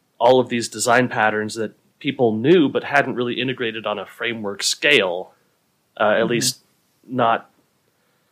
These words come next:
Speaker 1: the way that Laravel ended up doing. Uh, and Laravel had Laracasts. I mean, we cannot ignore the quality of Laracasts. It,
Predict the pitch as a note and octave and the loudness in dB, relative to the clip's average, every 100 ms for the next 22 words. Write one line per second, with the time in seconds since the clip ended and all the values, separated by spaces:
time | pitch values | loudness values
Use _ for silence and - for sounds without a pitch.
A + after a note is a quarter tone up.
0 | _ _ A#2+ A#2 G#2+ G#2+ A2 A#2 B2+ A2+ | _ _ 0 2 2 0 0 2 2 2
1 | G#2 G2+ F#2+ G2 - F#2 F#2+ F#2 _ _ | 0 -2 -6 -12 -12 -14 -14 -20 _ _
2 | _ _ _ _ _ _ _ _ B2 B2 | _ _ _ _ _ _ _ _ 2 4
3 | D#3+ D#3 D#3 F#3+ F3 E3 - - - - | 4 4 6 6 6 4 2 -6 -16 -8
4 | C#3+ C#3+ C#3 F#3 C4 - - - - - | -4 -2 2 4 2 0 -8 -8 -8 -8
5 | - - C3+ C3 C#3+ - - C3 C3 C3 | -10 -6 -4 -2 -4 -6 -4 0 2 0
6 | C3+ - _ _ _ C3+ C3 B2 A#2 A#2 | 0 -6 _ _ _ -2 2 4 4 2
7 | A2+ - A2 A#2 A#2+ B2 A#2 B2 D#3+ E3 | -4 0 2 2 2 -2 -2 0 0 -2
8 | F#2+ G2 - - B2+ - | -6 -8 -10 -6 -6 -6